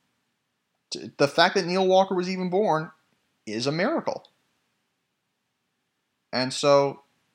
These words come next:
it, it kind of put, the, you know, the cycle, it keeps going from, I mean, think about it. It was, wow, it's almost, it, almost fifty years ago that Roberto Clemente was killed in that plane crash, but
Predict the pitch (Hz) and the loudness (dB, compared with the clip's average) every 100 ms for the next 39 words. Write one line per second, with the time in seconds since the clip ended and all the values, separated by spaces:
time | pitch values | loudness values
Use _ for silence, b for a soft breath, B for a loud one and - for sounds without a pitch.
0 | - 117 - 113 - 147 165 151 - _ | -14 -10 -8 -8 -4 -2 -2 -6 -10 _
1 | _ _ _ _ _ _ _ _ - - | _ _ _ _ _ _ _ _ -20 -10
2 | - - 127 - _ _ _ _ _ _ | -6 -6 -8 -14 _ _ _ _ _ _
3 | 113 - 147 143 139 135 160 180 107 - | -14 -10 -6 -4 -2 2 2 2 -4 -4
4 | 160 156 139 156 135 98 123 117 117 - | -6 -4 -2 0 0 -2 -4 -4 -4 -12
5 | _ _ _ _ - 131 - 311 143 104 | _ _ _ _ -4 -2 -2 -2 0 0
6 | 110 127 131 - - _ _ _ _ _ | 0 -4 -4 -8 -14 _ _ _ _ _
7 | _ _ - - - 123 120 113 131 147 | _ _ -20 -20 -6 -2 -2 -2 -4 0
8 | 143 139 - - - - 107 - - 120 | 0 -2 -6 -14 -18 -14 -14 -14 -6 0
9 | 165 175 - - 196 180 170 170 208 185 | 2 0 -4 -4 -4 -4 -8 -4 -4 -2
10 | 139 120 107 120 147 156 139 - 131 156 | -2 0 -2 -2 -2 -2 -6 -4 -4 -4
11 | - 117 117 127 _ _ _ - 127 - | -2 -2 -2 -8 _ _ _ -12 -6 0
12 | 175 156 127 - 143 170 - 113 107 - | 0 2 -2 -2 -4 -4 0 0 0 -4
13 | - 113 110 - | -2 0 0 -4